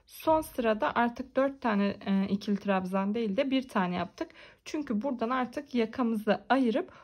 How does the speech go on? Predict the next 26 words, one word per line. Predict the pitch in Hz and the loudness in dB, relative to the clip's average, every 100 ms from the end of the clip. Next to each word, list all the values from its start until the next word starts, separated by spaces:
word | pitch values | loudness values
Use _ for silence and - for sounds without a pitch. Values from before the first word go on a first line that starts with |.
| _ | _
şuralardan | - - 302 226 202 202 277 | -12 0 2 4 4 2 -2
trabzan | 294 247 220 226 240 | 0 2 2 2 0
yapmaya | 196 - 202 262 226 | 0 -2 -2 -2 2
devam | 202 202 196 | 2 4 0
edeceğim. | 170 - 185 240 320 - - - - | -2 -6 -6 -6 -6 -14 -20 -20 -14
Şimdi | - 311 | -8 -4
ben | 294 302 | -2 0
motif | 277 254 339 - | 0 -2 -4 -6
olarak | 349 247 202 196 | -2 0 0 -2
size | - 196 190 | -6 -2 0
bir | 190 | 0
ölçüsünü | 190 185 - - 190 180 | 0 0 -4 -4 -2 0
vereyim. | 175 175 196 302 - - - 285 | -2 -2 -4 -6 -14 -20 -14 -6
Bir | 285 | -2
de | 240 | -2
zaten | 233 254 247 233 | 2 2 4 0
tamamen | 233 233 240 226 214 | 2 2 4 4 2
bitmiş | 208 - 262 - | 0 0 -2 2
ölçüsünü | 202 196 - - 202 185 190 | 2 2 -2 -4 2 2 2
de, | 285 - - - - - | 0 -4 -20 -20 -20 0
e, | 196 196 | 2 4
videonun | 202 226 208 196 202 | 4 4 6 6 4
başında | 233 - 196 196 254 | 2 0 0 2 2
vermiştim. | 214 202 202 - - 190 262 - _ _ _ _ _ - _ - - | 2 4 2 0 -4 -2 -2 -6 _ _ _ _ _ -20 _ -20 -18
Şu | - - | -12 -10
şekilde | 233 208 196 - 180 185 190 226 254 | -4 -4 -4 -4 -6 -2 0 0 0